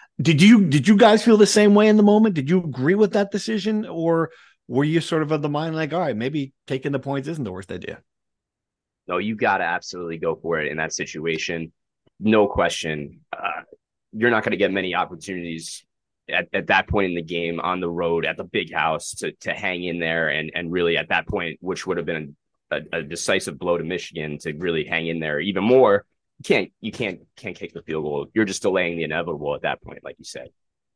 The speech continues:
Speaker 1: I hated the play, though. <laughs> I re-, I just,
Speaker 2: But
Speaker 1: that,
Speaker 2: I can't
Speaker 1: I mean,
Speaker 2: be the guy that screams for screen passes for
Speaker 1: No,
Speaker 2: a
Speaker 1: you
Speaker 2: whole
Speaker 1: can't be.
Speaker 2: year and come
Speaker 1: Right.
Speaker 2: on this podcast and be like, "It was a horrible play call."
Speaker 1: But now they throw the screen. My reaction was, "Now you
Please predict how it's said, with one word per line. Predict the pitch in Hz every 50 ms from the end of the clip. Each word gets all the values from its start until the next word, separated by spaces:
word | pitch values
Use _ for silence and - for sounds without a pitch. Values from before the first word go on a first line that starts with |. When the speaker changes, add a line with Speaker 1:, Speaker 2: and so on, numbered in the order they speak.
| _ _ _ _ _
Speaker 1:
I | - 127
hated | 120 135 135 135 131 110
the | 117 -
play, | - - - 120 98 98
though. | 87 87 - - - _ _ _ _
<laughs> | - - - - - - - 202 - - 190 180 - 170 214 214 -
I | 226
re-, | 190 170 160 - - - - 170 -
I | 143 143
just, | 135 139 135 -
Speaker 2:
But | 143 139 - - - - - 147 -
Speaker 1:
that, | 151 - - _ -
Speaker 2:
I | - 135
can't | - - -
Speaker 1:
I | 165 151
mean, | 139 120
Speaker 2:
be | 127 139
the | 131 120
guy | 107 110 110 113 117 113
that | 113 104 -
screams | - - - 110 110 110 117 120 120 -
for | - 110 107
screen | - - - 107 104 107 113 113
passes | - 131 127 131 127 - - 131 117 -
for | - - 190
Speaker 1:
No, | 220 214
Speaker 2:
a | 202
Speaker 1:
you | 185 175 165
Speaker 2:
whole | 147
Speaker 1:
can't | 165 147 123
be. | 117 127 143
Speaker 2:
year | 156 165 170 170 - - - _
and | - 113 123 123
come | - 139 123 120
Speaker 1:
Right. | 139
Speaker 2:
on | 135 131
this | 127 123
podcast | - - 110 104 123 123 - 135 127 135 - -
and | 127 113
be | 113 123 123
like, | 117 113 113
"It |
was | 117 120 113
a | 117
horrible | - 127 113 117 113 107 107 101
play | - 107 101 107
call." | - - 82 80 -
Speaker 1:
But | - 160 156 156 180
now | 165 151 156 147 170 165 160 180 214 240 240
they | 240 233 226 220
throw | 190 226 220 214
the | 220 220
screen. | - - 214 214 214
My | 214 202
reaction | 202 196 208 208 208 196 190 - -
was, | 143 127
"Now | 135 143 151 160 175 190 -
you | 480 440 440